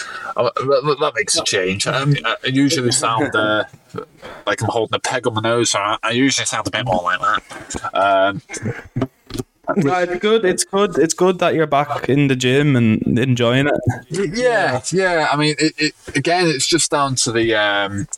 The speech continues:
Speaker 1: commitment side of it. So I, you know, I can't go to the sessions of an evening because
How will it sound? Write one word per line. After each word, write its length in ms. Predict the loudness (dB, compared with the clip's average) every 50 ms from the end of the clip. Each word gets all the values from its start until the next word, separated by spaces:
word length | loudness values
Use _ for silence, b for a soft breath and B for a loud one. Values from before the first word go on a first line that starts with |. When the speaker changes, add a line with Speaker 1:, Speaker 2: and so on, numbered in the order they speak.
| -12 -8
Speaker 1:
commitment 480 | -8 -4 -2 -2 -2 0 -2 -4 -4 -2
side 340 | -2 0 0 0 0 0 -2
of 100 | -2 -2
it. 180 | -2 -2 -4 -8 -8
So 280 | -6 -4 -4 -2 -2
I, 120 | -2 -2 -4 -4 _
you 100 | -6 -4
know, 120 | -2 -2 -2
I 120 | -2 -2
can't 280 | 0 0 0 0 0 2
go 160 | 0 0 0
to 140 | 0 -2 -2
the 100 | -2 -2
sessions 540 | 0 -2 -2 -2 0 -2 0 0 -2 -2
of 100 | -2 -4
an 80 | -2 -2
evening 400 | 0 0 0 0 0 -2 -2 -2
because 440 | -4 -4 -2 -2 0 0 0 -2 -4